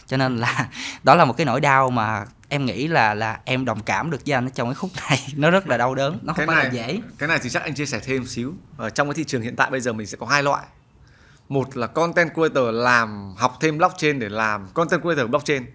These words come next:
Speaker 2: Hai là người kỹ sư blockchain, là người đầu tư lâu năm,
Speaker 1: Ừ.
Speaker 2: chuyển sang làm content creator. Cái này nó sẽ có một cái yếu này,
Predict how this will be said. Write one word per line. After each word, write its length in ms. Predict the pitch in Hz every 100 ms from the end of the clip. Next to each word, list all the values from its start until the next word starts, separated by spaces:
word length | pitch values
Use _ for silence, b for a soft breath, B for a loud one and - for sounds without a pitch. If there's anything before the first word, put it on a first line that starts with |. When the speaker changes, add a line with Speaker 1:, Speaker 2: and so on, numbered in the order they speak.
| B B B B
Speaker 2:
Hai 200 | 160 151
là 120 | 117
người 280 | 120 120 110 -
kỹ 160 | 240
sư 200 | 220 233
blockchain, 400 | 190 220 - 175
là 80 | 139
người 260 | 120 117 107 -
đầu 220 | 143 135
tư 100 | 143
lâu 160 | 175 170
năm, 240 | 165 147 139 - -
Speaker 1:
Ừ. 60 |
Speaker 2:
chuyển 180 | 170 156
sang 200 | 104 170
làm 140 | 160 143
content 200 | 147 143
creator. 280 | 139 117 95 - _ _ _ b b b b b -
Cái 80 |
này 100 | 208 156
nó 60 |
sẽ 120 | 156
có 100 | 180
một 60 | 175
cái 100 | 160
yếu 140 | 147 160
này, 140 | 123